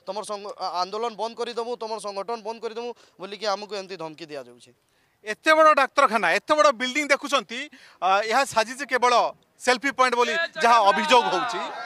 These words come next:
Speaker 2: ତାହେଲେ ଏତେ ବଡ଼ ଡାକ୍ତରଖାନା କରି କ'ଣ ଖାଲି ସେଲଫି ପ-, ପଏଣ୍ଟ ରଖିବା? ଆସନ୍ତୁ ଆଉ ଥରେ ପଚାରିବୁ ଯିବା କି କ'ଣ ଦ-, ଆପଣମାନେ ଚାହୁଁଛନ୍ତି ଆମ୍ବୁଲାନ୍ସଟା ଆସିବାର ଅସୁବିଧା କ'ଣ ହଉଛି, କେମିତି, ନା, କା-, ଆପଣମାନଙ୍କୁ ଯଦି ସାଙ୍ଗ ପହଞ୍ଚି ଯାଆନ୍ତେ ବୋଧେ ରକ୍ଷା ପାଇବ ବୋଲି ଆପଣମାନେ କହୁଛନ୍ତି,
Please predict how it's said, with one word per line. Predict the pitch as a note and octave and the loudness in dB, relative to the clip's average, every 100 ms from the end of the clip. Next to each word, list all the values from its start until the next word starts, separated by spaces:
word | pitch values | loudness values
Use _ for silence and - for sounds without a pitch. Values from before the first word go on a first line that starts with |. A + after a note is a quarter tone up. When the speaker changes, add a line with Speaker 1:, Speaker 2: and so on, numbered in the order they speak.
| - - - | -14 -14 0
Speaker 2:
ତାହେଲେ | A#3+ C#4+ C4+ D4 E4 D#4+ D#4 D#4+ E4 D#4+ | 4 6 4 2 -2 -4 -6 -6 -4 -4
ଏତେ | D#4+ D#4+ | 0 4
ବଡ଼ | D#4 D4+ C#4 F4 | 6 6 6 4
ଡାକ୍ତରଖାନା | A3 - C#4+ A#3+ C#4 | 0 0 -2 0 0
କରି | B3+ C4+ | 2 2
କ'ଣ | C#4 | 2
ଖାଲି | C4+ C#4 | 2 0
ସେଲଫି | - G#3 F#3+ C4+ | 0 -2 0 2
ପ-, | C#4 B3+ | 4 4
ପଏଣ୍ଟ | A#3 C4 D#4+ B3+ | 4 4 4 4
ରଖିବା? | A#3+ A#3+ C4+ D#4 - - - - - | 4 2 2 2 -2 -10 -10 -6 -2
ଆସନ୍ତୁ | - G3+ C#4+ B3 | -2 -2 2 2
ଆଉ | C4 | 2
ଥରେ | C#4 | 0
ପଚାରିବୁ | A#3+ B3 B3 | -2 -2 -4
ଯିବା | G3+ F3 | -4 -2
କି | G3+ B3 | -4 -4
କ'ଣ | A#3+ B3+ C#4 C4 | 2 4 6 4
ଦ-, | G3+ A#3 G#3 - - | 2 0 -2 -6 -6
ଆପଣମାନେ | F#3 A3+ A3+ | 0 0 0
ଚାହୁଁଛନ୍ତି | A3+ A3+ A#3 A#3+ | 2 0 0 0
ଆମ୍ବୁଲାନ୍ସଟା | A3 G3 A#3 A#3 A3+ | 0 0 0 0 -2
ଆସିବାର | - A3+ A3+ | 0 0 0
ଅସୁବିଧା | - G#3 A3 | 0 -2 0
କ'ଣ | A3 A3+ G#3 | 0 0 -2
ହଉଛି, | G#3+ B3 A3 - _ | -4 -8 -14 -18 _
କେମିତି, | G#3 A3 A3+ B3 A#3 | -2 -2 -4 -4 -4
ନା, | G3 G3 F3+ | 0 2 2
କା-, | G3+ | 2
ଆପଣମାନଙ୍କୁ | G3 G#3+ G#3 G3+ | 2 2 -2 -6
ଯଦି | G3+ | -12
ସାଙ୍ଗ | F#3+ G3 G3+ | -8 -6 -4
ପହଞ୍ଚି | G3 G3+ A3 | -2 -2 -2
ଯାଆନ୍ତେ | G#3+ G#3 | -4 -4
ବୋଧେ | G3 G3+ A#3 - - | -4 -6 -8 -14 -6
ରକ୍ଷା | D#3+ E3+ G#3 | -4 0 2
ପାଇବ | G#3+ G3 | 0 0
ବୋଲି | G#3 | 0
ଆପଣମାନେ | F#3+ G3+ G3+ G3+ G3+ F3+ | 0 -2 -4 -4 -4 -2
କହୁଛନ୍ତି, | G3+ C4+ D#3+ | -6 -8 -14